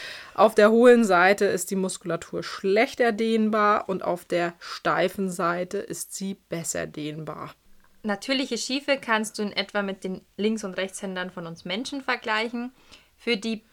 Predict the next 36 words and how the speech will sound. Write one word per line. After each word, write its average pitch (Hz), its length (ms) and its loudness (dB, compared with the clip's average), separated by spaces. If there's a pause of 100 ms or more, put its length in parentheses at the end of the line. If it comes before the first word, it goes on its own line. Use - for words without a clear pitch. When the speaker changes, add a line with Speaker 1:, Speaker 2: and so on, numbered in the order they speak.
Speaker 2:
Pferde 269 320 2
gibt 254 300 -6
es 240 180 -4
da 202 300 4
ein 208 120 -6
paar 202 220 -6
Theorien 208 560 -6
dazu, 262 600 -4
warum 214 760 -4 (400)
Pferde 185 380 -8
schief - 420 -8
sind, 170 480 -6
also 156 220 -10
warum 170 260 -6
die 180 80 -10
diese 180 180 -12
natürliche 208 560 -8
Schiefe 196 400 -8
haben. 160 280 -4 (640)
So 214 160 -4
sagt, 226 440 0
äh, - 60 -4
eine 214 720 2
Theorie, 262 500 -4
dass 214 400 -2
es 202 260 -6
mit 196 200 -6
den 185 120 -6
Gehirnhälften 262 1040 -4
von 254 140 -6
den 240 160 -6
Pferden 247 400 -4
zu - 160 -10
tun 254 400 -8 (100)
hat, - 340 -4 (120)
wie 196 380 -6